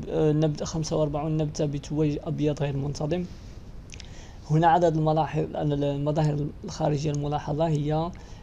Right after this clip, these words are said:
ست مظاهر خارجية. بالنسبة لكم، أول ما تبحثون عنه حينما ترون تزاوج أفراد إف أم فيما بينهم بالنسبة لحالة ال-،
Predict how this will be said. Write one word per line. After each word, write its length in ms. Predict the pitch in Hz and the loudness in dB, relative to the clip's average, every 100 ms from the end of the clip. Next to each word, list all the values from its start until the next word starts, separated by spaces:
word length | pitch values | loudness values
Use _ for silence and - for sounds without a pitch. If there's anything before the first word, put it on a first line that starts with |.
| - | -14
ست 600 | - - 196 - - - - - | -10 -4 -4 -4 -6 -8 -10 -6
مظاهر 560 | 151 143 147 147 156 160 - | -4 -2 -2 0 0 -2 -8
خارجية. 720 | - - 156 151 143 - 147 143 - - - - 160 | -14 -6 -4 -2 -4 -6 -8 -10 -14 -14 -14 -12 -4
بالنسبة 560 | 156 170 156 165 160 165 | 0 0 0 -2 0 0
لكم، 520 | 156 156 - 190 196 175 | 0 0 2 2 2 2
أول 320 | 170 160 156 | 4 4 2
ما 280 | 160 156 - - | 2 2 0 -4
تبحثون 520 | 160 151 160 156 151 | -6 -2 -2 0 0
عنه 220 | 131 156 | 2 0
حينما 460 | 143 - 151 151 151 | 0 -2 -2 0 -2
ترون 480 | 151 151 151 147 135 - - - | -2 0 0 0 -4 -10 -14 -14
تزاوج 520 | - - 151 165 151 156 | -4 0 4 4 4 2
أفراد 460 | 156 - 156 151 147 160 | -4 0 2 2 0 -4
إف 160 | - | -4
أم 220 | - 151 | -2 0
فيما 420 | 135 - 151 151 147 | 0 0 0 2 2
بينهم 480 | 147 147 147 139 | 0 0 0 -2
بالنسبة 720 | 139 139 147 - 151 156 151 143 - - - - | -2 -2 -2 -2 -2 -2 -4 -6 -8 -14 -14 0
لحالة 920 | 147 139 - 156 156 151 - 151 147 - | 2 4 4 4 4 2 2 2 2 0
ال-، 1160 | 156 151 143 143 147 143 143 143 151 151 147 143 | 0 0 0 -2 -2 -2 -2 -2 -4 -4 -6 -8